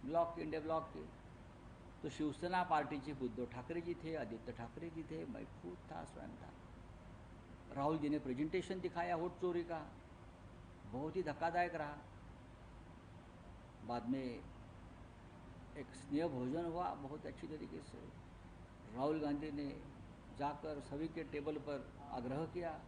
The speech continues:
सबसे मिलते रहे, बात करते रहे, प्रियंका जी, सोनिया जी, राहुल जी। उसके बाद एक मीटिंग हो गई, इंडोर मीटिंग हो गई। इंडोर मीटिंग में बहुत सी बातों पर चर्चा हुई, जिसमें वोट चोरी से लेकर उपराष्ट्रपति के चुनाव तक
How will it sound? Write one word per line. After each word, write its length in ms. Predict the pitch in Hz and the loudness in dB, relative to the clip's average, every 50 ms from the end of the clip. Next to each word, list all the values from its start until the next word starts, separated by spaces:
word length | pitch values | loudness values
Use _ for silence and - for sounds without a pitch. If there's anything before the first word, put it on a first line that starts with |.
| - - - - - - - - - - - - - | -10 -12 -12 -12 -12 -12 -12 -12 -12 -12 -12 -8 -4
सबसे 260 | - 127 123 - 156 | -4 -4 -2 -2 0
मिलते 340 | 143 143 151 147 147 175 175 | 0 2 0 0 2 2 2
रहे, 220 | 160 151 143 151 151 | 2 2 2 0 2
बात 320 | 135 139 135 139 - - | 4 6 6 6 6 4
करते 300 | 170 151 143 - 175 170 | 2 2 2 0 0 0
रहे, 180 | 156 147 151 156 | 2 2 0 0
प्रियंका 480 | - - 147 147 151 147 143 147 147 | 0 0 2 4 4 4 4 2 2
जी, 180 | 143 143 151 139 | 2 0 0 -2
सोनिया 400 | - - 156 156 156 156 151 147 | -2 -2 -2 0 2 2 2 2
जी, 180 | 139 143 147 | 2 0 0
राहुल 300 | 139 135 131 131 151 160 | 0 2 2 2 2 0
जी। 240 | 147 143 143 135 123 - - - - - - - - - - - - - - - - - - 131 | 0 0 -2 -2 -4 -6 -10 -12 -12 -12 -8 -6 -4 -2 -2 -4 -4 -6 -8 -10 -10 -8 -6 -6
उसके 240 | 131 - - 160 | -6 -2 0 0
बाद 360 | 151 143 147 151 151 147 - - | 2 6 6 6 6 4 2 -2
एक 100 | - 151 | -2 0
मीटिंग 420 | 135 131 131 135 131 170 180 185 160 | 2 2 2 4 6 6 6 6 4
हो 100 | 147 151 | 2 2
गई, 240 | 156 156 151 147 143 | 2 2 2 4 4
इंडोर 300 | 143 143 143 156 156 147 | 4 6 6 6 6 4
मीटिंग 340 | 147 143 131 175 185 180 | 4 4 4 4 4 6
हो 80 | 151 135 | 4 4
गई। 200 | 120 127 120 110 - - - - - - - - - - - - - - | 2 2 0 0 -2 -6 -8 -10 -10 -10 -10 -10 -12 -12 -12 -8 -2 0
इंडोर 340 | 143 147 143 147 151 147 | 2 2 4 4 4 4
मीटिंग 360 | 139 135 127 123 143 135 143 165 | 4 2 0 0 0 0 0 0
में 180 | 190 190 - | -2 -2 -2
बहुत 240 | 127 113 113 120 117 | -2 -2 -2 -4 -4
सी 120 | - - | -4 -4
बातों 320 | 151 139 107 92 95 - 110 | -2 -2 -2 -2 -2 -6 -6
पर 140 | 104 - 143 | -6 -6 -6
चर्चा 400 | 127 - 120 123 120 - 147 147 | -4 -2 -4 -4 -2 -2 -2 0
हुई, 220 | 151 160 160 139 | 0 2 2 2
जिसमें 260 | 127 120 - - 123 | 2 0 0 -2 -2
वोट 260 | 113 131 160 156 - | 0 0 0 -2 0
चोरी 240 | - 143 139 139 139 | 0 2 2 2 2
से 160 | 131 - 147 | 2 2 2
लेकर 340 | 127 123 123 120 - 185 220 | 2 2 0 0 0 0 0
उपराष्ट्रपति 760 | 233 - - - 135 127 117 - - - - - 117 - - | 0 -2 -2 -2 0 0 -2 -2 -6 -8 -8 -6 -6 -6 -6
के 120 | - 175 180 | -4 -4 -2
चुनाव 420 | - - 190 185 147 120 104 - | 2 6 8 10 10 8 8 4
तक 60 | - | -4